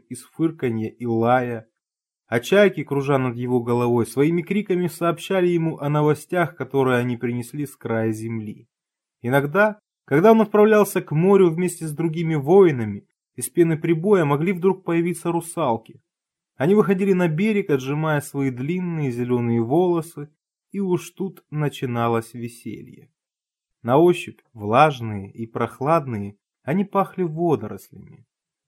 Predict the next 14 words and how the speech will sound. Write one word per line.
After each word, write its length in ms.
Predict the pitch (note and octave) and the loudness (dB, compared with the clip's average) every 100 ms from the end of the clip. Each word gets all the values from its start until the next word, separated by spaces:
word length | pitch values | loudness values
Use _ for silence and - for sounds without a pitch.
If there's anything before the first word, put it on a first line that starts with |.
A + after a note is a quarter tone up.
| _ | _
Скафлок 720 | _ C#3 - F#3+ A3+ A3+ - _ - | _ -8 -6 0 0 0 -10 _ -14
любил 560 | F3+ G3 F3 F3+ B2+ | -6 -6 -6 -6 -6
их, 560 | - - G2 - - _ _ _ _ _ _ _ | -6 -10 -20 -20 -20 _ _ _ _ _ _ _
хотя 260 | - G#3+ | -12 -10
потом 440 | G3+ G3+ G3+ F#3 D#3 | -8 -6 -4 -2 2
долго 340 | F#3 A3 D#3+ | 4 2 0
и 220 | C#3 C3 | -2 -2
еще 320 | A#2 - C3 | -4 -4 -2
ощущал 560 | A#2+ - A#2 - D#3 D#3 | -2 -6 -12 -6 -4 -2
на 120 | B2 | -4
губах 400 | A2 A2+ C#3 C3+ | -6 -2 0 -2
слабый 580 | - B2+ E3+ F#3+ D#3 D3+ | -4 -6 -4 -4 -6 -10
привкус 640 | D3 B2 B2+ - - A2 - | -8 -8 -10 -12 -18 -18 -12
рыбы. 600 | A2 G#2+ G2+ A2 - | -10 -10 -12 -14 -20